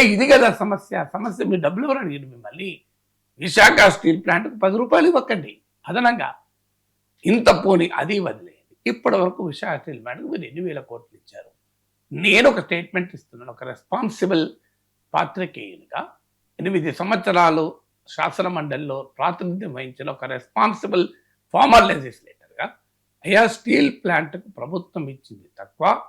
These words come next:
ప్రభుత్వానికి స్టీల్ ప్లాంట్ ఇచ్చింది ఎక్కువ. I am ready to prove this statement. Let చంద్రబాబు నాయుడు send his representative with గణాంకాలతో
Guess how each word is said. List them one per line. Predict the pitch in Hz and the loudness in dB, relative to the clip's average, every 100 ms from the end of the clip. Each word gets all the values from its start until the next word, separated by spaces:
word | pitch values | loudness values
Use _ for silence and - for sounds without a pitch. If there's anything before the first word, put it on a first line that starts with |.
| _ _ _ - | _ _ _ 0
ప్రభుత్వానికి | 208 233 320 - 247 233 208 - | 4 4 4 6 6 6 2 -2
స్టీల్ | 165 165 | -2 0
ప్లాంట్ | - 151 147 | -2 -2 -4
ఇచ్చింది | - - 113 | -16 -8 -8
ఎక్కువ. | - - _ _ _ _ _ | -8 -18 _ _ _ _ _
I | 170 | 0
am | 180 165 | 0 -2
ready | 185 262 220 | -2 -4 -6
to | 202 | -12
prove | - 226 208 | -10 -10 -8
this | 180 | -12
statement. | - 156 - 107 - _ _ _ _ _ 160 | -12 -14 -14 -20 -20 _ _ _ _ _ 2
Let | 131 - - _ _ _ _ _ - _ - | 2 2 -16 _ _ _ _ _ -20 _ -12
చంద్రబాబు | - 185 185 180 | -2 2 2 0
నాయుడు | 165 165 151 | -2 -6 -8
send | 196 180 170 | -4 -2 -4
his | 139 | -6
representative | 139 120 104 110 _ _ _ _ _ _ | -14 -18 -18 -20 _ _ _ _ _ _
with | 147 151 | -14 -4
గణాంకాలతో | 143 208 220 214 180 147 | -2 0 -2 -4 -6 -6